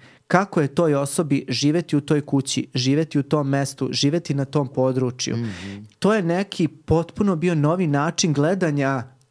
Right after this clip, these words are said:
Speaker 1: psihijatrijskog
Speaker 2: Mhm.
Speaker 1: poremećaja i pacijenta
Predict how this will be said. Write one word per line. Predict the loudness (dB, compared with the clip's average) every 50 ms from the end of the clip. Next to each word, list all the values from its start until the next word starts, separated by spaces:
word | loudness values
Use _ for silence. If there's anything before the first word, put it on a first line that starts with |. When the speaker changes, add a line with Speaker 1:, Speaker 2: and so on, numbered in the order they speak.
| _ _ _ _ _ _
Speaker 1:
psihijatrijskog | -2 0 0 2 2 2 2 2 2 0 0 0 0 0 0 0 -2 -2
Speaker 2:
Mhm. | -6 -6 _
Speaker 1:
poremećaja | 0 2 2 2 2 2 2 2 0 0 0 0 0 2 2 0 0 -2 -4
i | -6 -8 -4
pacijenta | -4 -4 -4 -4 -2 0 0 2 2 0 0 0 0 -2 -2